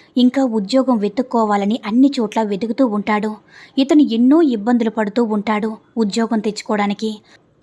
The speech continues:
అంతలోనే బాబాగారి దయ వల్ల బాబాగారి భక్తుడుగా తన ఫ్రెండ్ మారిపోతాడు. తన ఫ్రెండ్ చెప్పిన స్టోరీస్ వినగానే అతనికి చాలా అద్భుతంగా, ఆశ్చర్యంగా అనిపిస్తాయన్నమాట. ఒకసారి వచ్చి బాబాగారిని చూడాలని బాబాగారి గుడికి కూడా వెళ్తారు.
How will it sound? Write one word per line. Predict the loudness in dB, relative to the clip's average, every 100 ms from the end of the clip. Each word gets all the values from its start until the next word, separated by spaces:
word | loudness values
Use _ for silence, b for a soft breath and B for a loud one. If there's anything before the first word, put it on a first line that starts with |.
| _ _
అంతలోనే | -2 0 2 2 4
బాబాగారి | 2 -2 -2 -2 -2 -2
దయ | -2 -2
వల్ల | -2 0 0 0
బాబాగారి | 0 -2 -2 -2 -2
భక్తుడుగా | -4 -4 -6 -4 -4
తన | -4 -4
ఫ్రెండ్ | -4 -2
మారిపోతాడు. | 0 0 -2 -2 -2 -2 -2 -6 B B B 2
తన | 2
ఫ్రెండ్ | 2 2 2 2 0
చెప్పిన | 0 0
స్టోరీస్ | -2 -4 -4 -4 -4 -6
వినగానే | -6 -2 -2 -2 -6
అతనికి | -6 -6 -4
చాలా | -6 -6 -6 -6
అద్భుతంగా, | -6 -6 -4 0 0 -2
ఆశ్చర్యంగా | -4 -6 -2 0 0
అనిపిస్తాయన్నమాట. | -2 -6 -6 -4 -2 -2 -2 -4 -8 B B B B
ఒకసారి | -4 -2 0 0
వచ్చి | 0 -4 -4 -8
బాబాగారిని | -6 -6 -4 -4 -4 -4 -6 -6
చూడాలని | -4 -4 -2 -4
బాబాగారి | -2 -4 -2 -2 -2
గుడికి | -2 -4 -4
కూడా | -2
వెళ్తారు. | -2 -2 -2 -2 -2